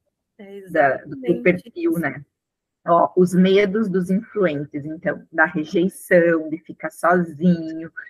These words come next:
Speaker 2: de frustrar as expectativas dos outros, de não ser reconhecido e valorizado, não se sentir apoiado, perder o prazer em ações de rotina e dizer não.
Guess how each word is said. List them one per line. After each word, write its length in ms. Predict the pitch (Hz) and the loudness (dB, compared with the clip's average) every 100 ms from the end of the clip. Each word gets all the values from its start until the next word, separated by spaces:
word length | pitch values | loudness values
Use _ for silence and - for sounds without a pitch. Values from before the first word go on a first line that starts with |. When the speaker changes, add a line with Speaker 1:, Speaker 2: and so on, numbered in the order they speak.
| _ | _
Speaker 2:
de 100 | - | -4
frustrar 680 | 180 - 180 - - 170 170 | -4 -2 -2 -2 2 6 6
as 140 | 175 | 4
expectativas 1000 | 175 175 - 180 - 180 - 170 156 151 131 | 2 -4 -4 -4 -2 -4 -4 -6 -4 -6 -2
dos 340 | 170 190 226 | 2 2 4
outros, 760 | 196 180 170 170 - 170 165 | 4 4 2 -2 -6 -4 -4
de 120 | 151 170 | -2 -4
não 440 | 165 170 185 214 | 0 4 4 4
ser 280 | 233 208 190 | -2 -2 -2
reconhecido 720 | 190 - 180 165 175 - 151 | -2 -8 -8 -8 -10 -14 -14
e 40 | |
valorizado, 920 | 147 156 156 160 180 190 165 160 160 180 - - _ | -4 -4 -2 -6 0 4 6 4 0 -8 -16 -20 _
não 200 | 202 196 | 4 4
se 120 | 185 | 2
sentir 440 | 180 180 180 - 156 | 0 2 4 2 -4
apoiado, 840 | - 175 185 185 170 151 147 175 - _ _ | -2 0 2 4 4 2 -2 -10 -14 _ _
perder 520 | 202 196 175 190 190 | 2 2 4 4 4
o 60 | 208 | 2
prazer 600 | - 190 180 185 170 175 - | 0 0 2 0 0 -2 -8
em 140 | 170 | -10
ações 440 | 170 - 175 156 151 | -10 -10 -12 -12 -8
de 100 | 175 | -10
rotina 960 | - 196 - - - 185 175 175 165 - | -4 -6 -6 -18 -4 0 0 0 -2 -8
e 100 | 175 | -14
dizer 480 | 151 165 - 165 151 | -12 -12 -4 -4 0
não. 300 | 180 139 - | 0 0 -4